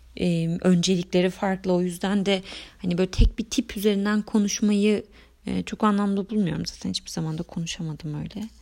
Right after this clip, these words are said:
Ama sonuç olarak, e, neyle meşgul olduğumuz ve neden onunla meşgul olmayı tercih ettiğimiz kıymetli sorular.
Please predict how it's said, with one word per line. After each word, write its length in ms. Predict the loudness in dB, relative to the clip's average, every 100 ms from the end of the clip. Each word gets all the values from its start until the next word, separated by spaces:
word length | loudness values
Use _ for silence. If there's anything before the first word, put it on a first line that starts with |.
| -20 -20 -20 -20 -20 -20 -20 -4
Ama 140 | 2 2
sonuç 440 | 4 2 2 0
olarak, 560 | 0 2 0 -2 -12 -20 -20 -20 -20 -20 -20 -18 -2
e, 160 | 2 2 2 0 -2 -4 -14 -20 -20 -20 -14
neyle 560 | -4 0 4 6 6 4
meşgul 560 | 4 2 0 -2 -2 -2 2
olduğumuz 1120 | 4 4 2 2 2 2 2 0 -2 -6 -12 -16 -20 -20 -20 -20 -20 -20 -20 -20 -20 -20 _ _
ve 220 | 2 4 4
neden 440 | 2 4 4 4 -2 -14 -20 -20 -20 -20 _ _
onunla 340 | 2 2 2 2
meşgul 480 | 2 0 0 0
olmayı 500 | 2 2 2 0 4
tercih 540 | 6 6 6 -2 -2 0
ettiğimiz 920 | -2 -2 -2 0 0 -2 -6 -20 -20 -14 0
kıymetli 500 | 6 6 4 2 -2
sorular. 760 | 0 -2 0 -2 -2 -6 -10